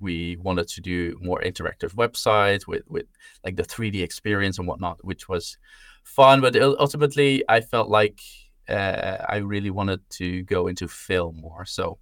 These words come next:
back then in the Netherlands, there was not an industry for three D animation, like, uh, feature film.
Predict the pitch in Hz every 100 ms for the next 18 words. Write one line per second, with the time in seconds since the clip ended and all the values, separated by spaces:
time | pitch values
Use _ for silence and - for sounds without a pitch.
0 | _ - 123 135 131 135 117 123 117 107
1 | 113 139 135 - 104 104 - - 113 110
2 | 104 113 110 98 107 110 - 120 117 110
3 | 104 98 95 92 _ _ - 107 104 104
4 | 101 98 95 92 90 90 - - - 104
5 | 95 92 101 92 87 87 85 - - 95
6 | - 82 80